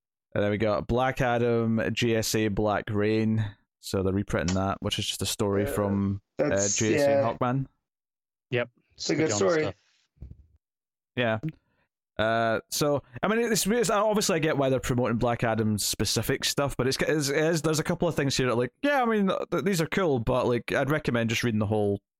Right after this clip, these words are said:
Speaker 1: thing rather than just that specific little snippet.
Speaker 2: Yeah,
Speaker 1: But,
Speaker 2: if
Speaker 1: you
Speaker 2: it
Speaker 1: know.
Speaker 2: gets someone into a comic shop, right?
Speaker 1: Yeah.
Speaker 2: Like, you know, it's good to have on, on hand, just like, "Here,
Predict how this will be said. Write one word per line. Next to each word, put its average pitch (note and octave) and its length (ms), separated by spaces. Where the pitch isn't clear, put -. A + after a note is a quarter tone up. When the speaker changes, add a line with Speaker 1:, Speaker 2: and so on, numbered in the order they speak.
Speaker 1:
thing F#2+ 360
rather G#2+ 260
than G#2 100
just - 260
that G2 160
specific - 460
little E2 340
snippet. - 400
Speaker 2:
Yeah, B3+ 160
Speaker 1:
But, D4+ 100
Speaker 2:
if G3 40
Speaker 1:
you G3 60
Speaker 2:
it - 60
Speaker 1:
know. - 40
Speaker 2:
gets G#3+ 220
someone G#3+ 260
into G#3 160
a F#3 60
comic G#3 320
shop, C#3+ 400
right? D#3 340
Speaker 1:
Yeah. A#2+ 260
Speaker 2:
Like, C#3 240
you C#3 80
know, C#3 180
it's - 180
good F#3 160
to F#3 60
have E3+ 240
on, E3 220
on E3+ 160
hand, D3+ 380
just C#3 280
like, D3 260
"Here, F3 360